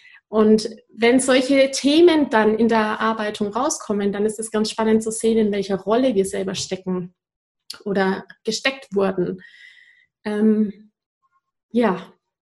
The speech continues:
du merkst schon, es wird, äh, immer größer. Ähm,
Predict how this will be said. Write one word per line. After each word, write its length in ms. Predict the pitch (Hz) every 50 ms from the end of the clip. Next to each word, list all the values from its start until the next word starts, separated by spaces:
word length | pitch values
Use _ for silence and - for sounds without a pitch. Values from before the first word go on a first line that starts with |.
| _ -
du 80 | 208
merkst 260 | 220 202 220 214 -
schon, 100 | - 190
es 160 | 190 190 185 196
wird, 240 | 196 196 - - _
äh, 220 | 220 196 190 190 185
immer 200 | 196 208 196 190
größer. 520 | - - 202 220 214 214 226 311 370 - - - - - - - - - - - - - _ _ _ _ _ _ _ _ _ _ _ _ _ _ _ _ _ _ _ _ _ _ _ _ _ _ _ _ _ _ -
Ähm, 1200 | 226 226 233 226 226 226 226 226 226 226 226 226 220 220 220 220 226 226 226 226 226 226 226 226